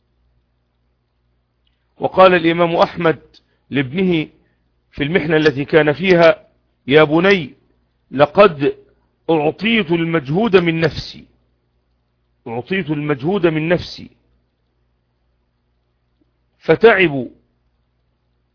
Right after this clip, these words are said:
وقاسوا من ال-، التعب ما لم يلاقيه أحد،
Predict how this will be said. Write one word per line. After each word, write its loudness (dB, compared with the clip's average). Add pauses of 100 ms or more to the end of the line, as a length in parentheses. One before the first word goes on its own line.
(1800)
وقاسوا 2
من -2
ال-، 2 (800)
التعب 2 (1200)
ما 4
لم 2
يلاقيه 2
أحد، -12